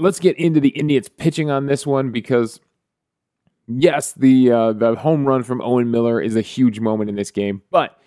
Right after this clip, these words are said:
the Indians pitching once al-, again delivered a fantastic game. Tristan McKenzie is in a groove, and even taking a week off to let his arm rest a little bit did not slow him down. I think we all thought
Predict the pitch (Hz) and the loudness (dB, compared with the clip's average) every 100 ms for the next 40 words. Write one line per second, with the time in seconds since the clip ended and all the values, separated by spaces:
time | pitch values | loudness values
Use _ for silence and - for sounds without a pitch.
0 | _ _ _ 110 143 151 160 147 - 131 | _ _ _ -10 -4 0 0 -2 -2 -2
1 | 131 120 107 117 - 113 110 - 110 113 | -2 -4 -2 -2 -2 -4 -4 -8 -8 -4
2 | 110 107 104 120 127 160 151 147 117 - | -2 -4 -2 -2 0 0 0 -2 -6 -10
3 | - 123 113 _ - - 151 143 - 104 | -6 -6 -8 _ -20 -12 -10 -10 -8 -10
4 | - 98 80 _ _ _ _ - 202 196 | -8 -8 -8 _ _ _ _ -4 -4 -2
5 | 165 143 139 135 127 120 107 95 - 123 | -6 -6 -4 -2 -2 -2 -6 -10 -6 -2
6 | 127 127 - - 104 104 104 127 110 - | 0 -2 -6 -6 -4 -2 -4 -6 -14 -8
7 | 104 98 113 170 165 117 82 123 - 196 | -6 2 6 6 6 2 -4 -6 -2 0
8 | 190 156 - 165 170 151 98 107 104 127 | 0 -4 -6 -4 -4 -2 -2 -2 -2 -4
9 | 123 - 104 104 117 - _ _ _ _ | -6 -8 -4 -2 -4 -8 _ _ _ _
10 | - 117 131 139 - 113 107 104 156 - | -4 2 2 0 -4 -4 -4 -2 -4 -4
11 | 143 143 147 135 131 123 - _ _ _ | -4 0 0 0 -2 -4 -4 _ _ _
12 | _ - 180 185 143 131 - 127 117 110 | _ -2 0 0 -4 -4 0 0 0 -4
13 | 101 107 95 - 131 190 180 160 131 127 | -2 -4 -4 -6 -4 -4 -2 -2 -2 -2
14 | 151 147 120 117 104 - | -4 -2 -2 -2 -2 -8